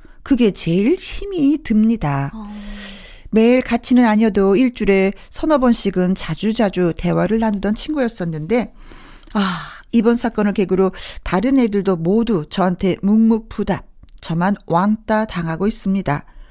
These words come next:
Speaker 1: 사람 대할 때 솔직하자, 이게 제일 큰 저의 장점이라고 생각했는데 이렇게 단체로 배신 아닌 배신을 당하고 나니까 '내가 바보였나?' 싶은 생각이 들어요.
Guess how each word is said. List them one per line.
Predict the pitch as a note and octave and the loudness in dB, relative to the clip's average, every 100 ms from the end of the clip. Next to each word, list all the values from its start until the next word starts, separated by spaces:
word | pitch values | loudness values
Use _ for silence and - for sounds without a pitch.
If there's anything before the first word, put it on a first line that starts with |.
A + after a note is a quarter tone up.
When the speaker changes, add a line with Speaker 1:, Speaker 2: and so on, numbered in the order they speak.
| - - - - | -20 -20 -20 -14
Speaker 1:
사람 | - D#4 D#4 D#4 | -4 0 2 2
대할 | A#3+ A3 G#3+ | 4 2 4
때 | B3 | 2
솔직하자, | B3+ F#4 - C#4+ - G#3 G3 D#3+ - | 2 -2 -2 -6 -4 -2 0 -2 -2
이게 | G3 A#3 | 0 0
제일 | A3+ G#3+ B3 | 0 0 0
큰 | B3 C4 | 2 0
저의 | A#3+ F3 E3+ | 2 2 0
장점이라고 | - F3 G3+ - G#4+ G4+ A#3 | -2 -2 -2 -2 -4 -2 -2
생각했는데 | - D4+ D4+ A3 F3 E3+ A#3+ F#3+ - - - - - | -2 -4 -2 -2 -2 0 0 -2 -10 -20 -20 -10 -2
이렇게 | D#4 D#4 A#3+ G3 | 0 0 0 -2
단체로 | - G3+ A3 B3 G3 E3+ | 0 0 0 0 0 -2
배신 | F3+ G3 A3 A3 | -2 -2 0 0
아닌 | G3+ A3 | 2 2
배신을 | A3+ G3+ G#3+ A#3+ B3 | 0 -2 0 0 -2
당하고 | B3 F#3+ F#3 G#3+ | -2 -4 -2 -2
나니까 | F#3+ E3+ - G#3 - - - - | -2 -2 -2 -2 -2 -20 -16 -6
'내가 | F#3+ F#3 D3+ | -4 -4 -6
바보였나?' | - F3 - F#4+ G4+ G4 F4+ A4+ - | -6 -6 0 0 0 -4 -6 -8 -12
싶은 | - G4+ | -10 -8
생각이 | G4+ G4 A3+ F#3 | -6 -2 0 -2
들어요. | - A#3 F3 C3+ | 0 2 2 0